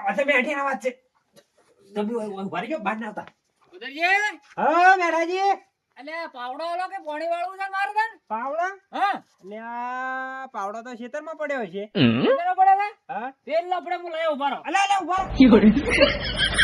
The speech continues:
Speaker 1: ઉભા રહો, ઉભા રહો. હું હાલ-, હું હાલતો નહીં. તમે ઓય ઉભા રહો, ઈ સાઈડ ના જાઓ.
Speaker 2: ના, હું તો ઉભા રહો.
Speaker 1: અલે, ના લે. ઓય, કાન રો ને યાર, સમજો ને વાતને.
Speaker 2: પણ હાર દો.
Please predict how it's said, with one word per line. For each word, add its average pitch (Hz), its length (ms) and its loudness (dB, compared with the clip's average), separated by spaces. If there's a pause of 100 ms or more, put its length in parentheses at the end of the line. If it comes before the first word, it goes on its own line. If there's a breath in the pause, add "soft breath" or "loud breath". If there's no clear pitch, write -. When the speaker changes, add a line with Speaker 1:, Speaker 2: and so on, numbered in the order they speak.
(3250)
Speaker 1:
ઉભા 285 180 -8
રહો, 262 120 -10
ઉભા 202 140 -8
રહો. 156 200 -20
હું 262 140 -4
હાલ-, 285 300 0
હું 233 220 -6
હાલતો 233 260 -6
નહીં. 262 220 -8 (260)
તમે 254 200 -10
ઓય 262 160 -4
ઉભા 247 180 -6
રહો, 247 60 -8
ઈ 240 40 -8
સાઈડ 247 220 -6
ના 247 120 -8
જાઓ. 247 100 -4
Speaker 2:
ના, 311 180 -2
હું 247 200 -6
તો 349 80 -2
ઉભા 285 220 -2
રહો. - 160 -4
Speaker 1:
અલે, 349 240 0
ના 330 200 -2
લે. 339 140 -6 (200)
ઓય, 214 160 -8
કાન 247 200 -10
રો 247 140 -2
ને 302 100 -6
યાર, 294 240 -4
સમજો 233 260 -6
ને 302 100 -6
વાતને. 277 420 -6 (260)
Speaker 2:
પણ 247 140 -20 (1800)
હાર 247 200 -2
દો. 233 120 -8